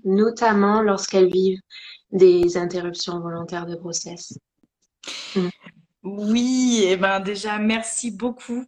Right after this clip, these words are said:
Speaker 2: pour ton invitation. Ça me touche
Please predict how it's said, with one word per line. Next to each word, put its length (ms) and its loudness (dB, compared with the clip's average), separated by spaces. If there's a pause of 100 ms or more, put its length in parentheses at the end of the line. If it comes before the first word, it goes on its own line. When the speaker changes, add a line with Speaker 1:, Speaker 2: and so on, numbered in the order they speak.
Speaker 2:
pour 180 -20
ton 180 -8
invitation. 800 -6
Ça 400 -10
me 760 -8
touche 420 -8